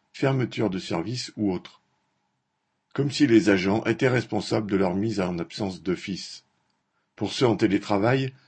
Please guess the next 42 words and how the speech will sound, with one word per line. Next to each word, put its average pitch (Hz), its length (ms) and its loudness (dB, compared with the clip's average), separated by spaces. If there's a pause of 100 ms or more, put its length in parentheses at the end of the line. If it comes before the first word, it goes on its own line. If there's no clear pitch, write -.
(120)
la 98 100 0
même 147 220 4
ordonnance 127 480 0
prévoit 117 320 2
que 117 100 -2
les 95 140 2
directions 113 540 -2
pourront 143 420 -2
imposer 117 480 0
cinq 139 280 -4
jours 120 220 -4
de 95 140 0
R 117 120 -4
T 101 160 0
T 120 280 -4 (220)
ou 98 80 -4
congés 107 460 -2 (420)
sous - 180 -6
couvert 139 340 4
d'un 107 160 4
délai 120 260 4
de 104 100 2
prévenance 98 580 0
d'un 117 160 0
jour. 87 340 -4 (800)
On 92 100 -12
peut 101 140 2
parier 113 360 4
qu'elles 98 180 0
ne 95 80 0
vont 85 160 0
pas 117 160 -4
se 98 160 -6
gêner. 87 360 -4 (720)
Dans 95 140 2
le 101 120 4
privé, 117 400 2
pour 107 200 -2
imposer 107 360 2
de 98 120 -2
telles 98 180 -2
mesures, 107 480 -2